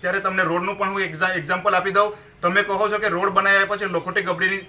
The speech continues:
ગબડી જાય એવું, ત્યારે અમુક વિસ્તારમાં રોડની પણ એટલી કન્ડિશન ખરાબ છે. અમારી માતા બહેનો રોડ ન હોવાના કારણે મરે છે. ત્યારે આ તમે જોઈ શકો છો આ વિકાસ છે. ત્યારે અમે વિનંતી કરીએ સરકારને કે તમે સારું શિક્ષણ આપો,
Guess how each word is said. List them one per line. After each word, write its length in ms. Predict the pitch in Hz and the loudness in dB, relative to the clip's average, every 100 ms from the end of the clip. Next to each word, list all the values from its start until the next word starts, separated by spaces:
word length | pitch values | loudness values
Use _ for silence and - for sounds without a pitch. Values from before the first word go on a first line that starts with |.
| - | -6
ગબડી 260 | 156 156 185 | -2 0 2
જાય 160 | 196 196 | 4 4
એવું, 240 | 208 208 | 4 2
ત્યારે 280 | 180 196 - | 2 2 0
અમુક 360 | 156 151 196 | -2 -2 -4
વિસ્તારમાં 560 | 190 - 196 190 202 208 - - - - - - - | -6 -4 -2 2 4 2 0 -20 -20 -20 -20 -20 -12
રોડની 340 | 131 165 180 | -2 -2 0
પણ 160 | 190 202 | 0 2
એટલી 220 | 180 190 | 2 0
કન્ડિશન 540 | 190 170 180 196 196 - - - | 0 0 0 0 -2 -4 -16 -8
ખરાબ 280 | - 180 180 | 0 2 2
છે. 180 | - 214 233 - - - | 2 2 2 -6 -18 -2
અમારી 340 | 160 185 196 | 2 4 4
માતા 240 | 190 180 | 2 2
બહેનો 220 | 185 190 180 | 0 0 0
રોડ 220 | 170 180 | 0 4
ન 40 | |
હોવાના 280 | 190 185 190 | 4 4 -2
કારણે 300 | 190 185 190 | -2 -2 -2
મરે 300 | 185 180 202 | 0 2 2
છે. 160 | 214 226 - - - | 2 -2 -6 -20 -4
ત્યારે 260 | 185 208 247 - - - 160 | 2 4 4 2 -14 -8 0
આ 160 | 208 233 - - | 2 2 -4 -12
તમે 200 | - 190 | -6 -4
જોઈ 220 | 170 220 254 | -2 -4 -2
શકો 200 | 226 196 | -2 -2
છો 100 | 180 | 0
આ 140 | 185 | 0
વિકાસ 400 | 196 190 226 - | 0 0 0 0
છે. 120 | 185 | -6
ત્યારે 480 | 127 - - 170 185 | -8 -14 -10 0 2
અમે 160 | 214 220 | 4 2
વિનંતી 340 | 196 233 247 | 0 -2 0
કરીએ 200 | 240 233 | -2 -2
સરકારને 540 | 220 190 190 180 165 - - | 0 -2 -2 -4 -6 -10 -10
કે 80 | 180 | -6
તમે 240 | 180 185 | -4 -4
સારું 300 | 190 165 170 | -4 0 0
શિક્ષણ 320 | 175 160 - 185 | -2 -8 -2 0
આપો, 380 | 180 208 202 | 0 -2 -4